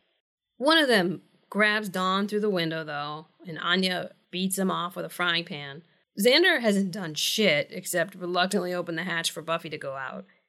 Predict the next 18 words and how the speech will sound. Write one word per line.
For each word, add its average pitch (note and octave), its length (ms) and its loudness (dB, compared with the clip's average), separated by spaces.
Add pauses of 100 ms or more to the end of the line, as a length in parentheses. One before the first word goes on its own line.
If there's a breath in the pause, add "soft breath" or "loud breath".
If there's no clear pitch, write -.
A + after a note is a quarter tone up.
(160)
But G3+ 120 2
Buffy D4 240 4
manages D#4 420 2
to G3 80 0
fight C#4+ 280 -2
them E4 120 2
all F#4 280 2
off, - 280 -4 (300)
except - 640 -4 (320)
one, E3+ 440 0 (380)
who F3+ 80 -2
comes D3+ 340 -8
jousting A#3 640 2
straight G3 460 0
towards A#3+ 300 -2
the B3+ 100 0
R B3+ 100 0
V. F#3 400 0